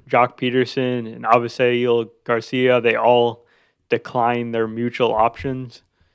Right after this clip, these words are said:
with their respective teams. So they're all gonna be free agents. And, I mean, there's always a lot of guys on the free agent market like this.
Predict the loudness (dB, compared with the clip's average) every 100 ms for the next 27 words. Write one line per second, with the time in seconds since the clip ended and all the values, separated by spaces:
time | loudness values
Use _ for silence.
0 | _ _ -12 -4 0 0 -2 -8 _ _
1 | -14 -4 -4 -2 -4 -4 -6 -4 -6 -10
2 | -18 _ _ _ _ _ _ -2 0 2
3 | 2 2 0 -4 -6 -6 -6 -2 0 0
4 | -4 -8 -16 -14 -8 -8 -8 -16 -20 -20
5 | _ _ -12 -4 0 2 6 8 8 6
6 | 4 4 2 2 2 2 0 -4 -6 -14
7 | _ _ _ _ _ -8 -4 2 2 2
8 | 0 0 0 0 -4 -4 -2 -2 -2